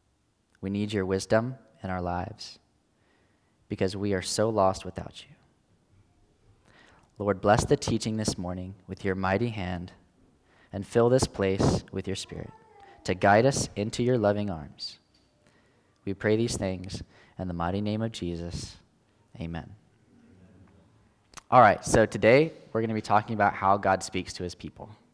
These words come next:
And to do that, we're gonna kinda take into account four questions. These are our goals. Where our goal is to answer these four questions by the end of this morning. So these four questions are, first, how does God speak to his people?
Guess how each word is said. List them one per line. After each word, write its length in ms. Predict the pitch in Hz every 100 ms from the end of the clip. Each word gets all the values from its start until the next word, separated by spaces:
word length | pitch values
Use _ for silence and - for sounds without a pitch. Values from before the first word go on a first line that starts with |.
| _ _ _ _ _ - - - - -
And 180 | 113 113
to 80 | 117
do 180 | 175
that, 300 | 180 131 -
we're 140 | 123 127
gonna 180 | 123 117
kinda 300 | - 147 131
take 280 | 143 127
into 380 | 131 120 - 127
account 460 | 117 - 113 107 - - _
four 460 | - - 143 143 139
questions. 720 | - 117 - - 87 82 -
These 200 | 110 120
are 80 | 117
our 120 | 101
goals. 640 | 95 101 98 90 85 - - - - -
Where 140 | 101
our 100 | 98
goal 240 | 117 117
is 100 | 120
to 140 | - -
answer 340 | 113 127 139
these 200 | 131 117
four 180 | - 113
questions 540 | - 101 - 104 98
by 140 | - 90
the 120 | 87
end 120 | 85
of 60 | 85
this 200 | 80 -
morning. 400 | 80 78 87 101 _ _ _ _ _ _ _ _ _ _ - -
So 100 | -
these 160 | 131 -
four 180 | 156 139
questions 580 | 135 120 - 139 165
are, 400 | 98 95 95 123 - - - - _ _
first, 580 | - - - 107 139 -
how 280 | - 110 131
does 140 | 143
God 280 | 127 113 110
speak 300 | - 104 98
to 120 | 113
his 120 | 120
people? 480 | - 90 85 76 120